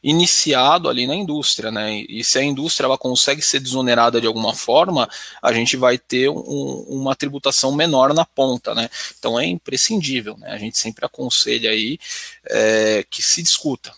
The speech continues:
né? In-, independente, eh, você, do resultado, né? Muito, as pessoas, elas questionam muito, "Qual a minha chance de êxito, né? Qual é, é, é o meu, será o meu resultado positivo?" Em algumas dessas,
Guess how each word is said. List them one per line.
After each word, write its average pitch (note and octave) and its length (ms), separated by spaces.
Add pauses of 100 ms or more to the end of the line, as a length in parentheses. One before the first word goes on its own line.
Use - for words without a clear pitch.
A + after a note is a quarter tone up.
(160)
né? A2 140
In-, A#2 320
independente, C#3+ 1000 (420)
eh, A2 1000 (100)
você, A#2+ 400
do B2 500
resultado, C3+ 760
né? A2 180
Muito, D3 760 (200)
as - 140
pessoas, - 720 (140)
elas A#2+ 340
questionam D3 480
muito, C3+ 300
"Qual E3+ 200
a F#3 60
minha D#3 220
chance D3 480
de C#3 200
êxito, A#2 520
né? A2 240
Qual E3 280 (360)
é, A#2+ 720
é, - 20
é B2 60
o B2+ 120
meu, B2+ 340
será C3 360
o E3 80
meu D3 140
resultado C3 340
positivo?" A#2 580 (320)
Em - 60
algumas G#3+ 580
dessas, C3+ 480